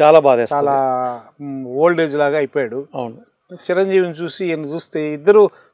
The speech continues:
Speaker 2: ఒక ఏజ్ వాళ్ళ అని అనిపిస్తుంది మనకి.
Speaker 1: మన బాధ కలిగినప్పుడు ఆయన సినిమాను చూస్తే మనం ఆనందపడుతుంటే
Speaker 2: అది.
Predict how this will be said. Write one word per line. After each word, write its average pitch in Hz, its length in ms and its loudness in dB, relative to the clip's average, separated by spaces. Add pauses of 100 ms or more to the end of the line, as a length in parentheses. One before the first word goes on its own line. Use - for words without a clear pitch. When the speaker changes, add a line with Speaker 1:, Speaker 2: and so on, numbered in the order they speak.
(100)
Speaker 2:
ఒక 139 100 -6
ఏజ్ 180 220 4
వాళ్ళ 165 240 6
అని 175 220 0
అనిపిస్తుంది 156 480 -6
మనకి. 110 300 -16
Speaker 1:
మన 139 160 2
బాధ 135 280 6
కలిగినప్పుడు 147 500 2
ఆయన 135 120 0
సినిమాను 139 420 -2
చూస్తే 131 200 -4
మనం 123 140 -4
ఆనందపడుతుంటే 120 1000 0
Speaker 2:
అది. 147 280 -2